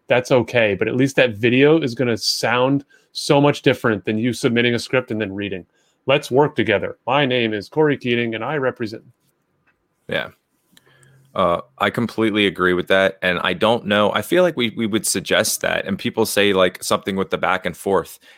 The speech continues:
Speaker 2: And my way was, if you create the full length video, you, like, export what you said out of it, like you said, as the script and send it in.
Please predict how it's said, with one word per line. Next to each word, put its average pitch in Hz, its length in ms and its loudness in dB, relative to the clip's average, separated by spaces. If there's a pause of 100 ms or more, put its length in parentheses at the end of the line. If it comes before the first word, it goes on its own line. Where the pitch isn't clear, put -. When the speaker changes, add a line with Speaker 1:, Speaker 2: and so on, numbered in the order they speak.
Speaker 2:
And 95 160 -2
my 107 220 2
way 101 240 4
was, 87 400 0
if - 200 -10
you 80 60 -12
create 117 360 0
the 101 80 -6
full 107 280 -2
length 95 260 -2
video, 87 680 -4
you, 95 120 -8
like, 90 240 -2
export 95 680 -4
what - 160 -4
you 95 100 -6
said 101 300 0
out 82 160 0
of 82 80 -2
it, 76 80 -2
like 85 160 -2
you 87 80 -8
said, 95 240 0
as 82 120 -4
the - 80 -16
script - 440 -4
and 85 120 -10
send 95 300 -2
it 85 80 -4
in. 90 300 -2